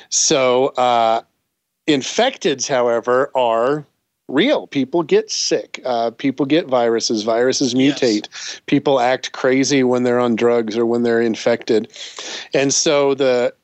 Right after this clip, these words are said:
Speaker 1: what the infected narrative, which in so many ways, uh, kind of harkens back also to Romero, uh, to the Crazies,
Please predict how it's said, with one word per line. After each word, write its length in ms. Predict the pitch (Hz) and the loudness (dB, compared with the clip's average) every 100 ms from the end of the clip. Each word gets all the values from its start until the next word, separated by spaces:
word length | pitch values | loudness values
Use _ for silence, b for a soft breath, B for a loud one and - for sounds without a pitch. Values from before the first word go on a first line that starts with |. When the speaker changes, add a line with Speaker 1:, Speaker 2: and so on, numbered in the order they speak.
| - | -10
Speaker 1:
what 500 | 170 143 214 214 156 | -2 0 0 -2 -4
the 80 | 147 | -2
infected 520 | 139 - 226 220 147 | -2 0 -2 -2 -6
narrative, 560 | 127 117 113 107 110 117 _ _ _ _ _ _ - - | -2 -2 0 0 -2 -6 _ _ _ _ _ _ -10 -2
which 180 | 151 151 | -2 -2
in 80 | |
so 240 | 147 190 196 | -2 0 2
many 160 | 165 | 0
ways, 400 | 135 139 139 123 - | 0 0 0 -2 -4
uh, 220 | 120 113 | -2 -2
kind 240 | - 160 165 | -2 -2 0
of 80 | |
harkens 380 | 139 123 127 110 | 0 -2 -2 -4
back 280 | 131 117 - | 0 0 0
also 320 | 127 135 147 | -2 0 -2
to 140 | 123 127 | -2 -2
Romero, 520 | 113 117 127 101 113 B B B B 131 | 0 0 0 0 -2 B B B B -2
uh, 140 | 107 | 0
to 120 | - | 0
the 100 | 113 | -4
Crazies, 600 | - 143 143 120 95 113 | -2 0 0 -2 -4 -6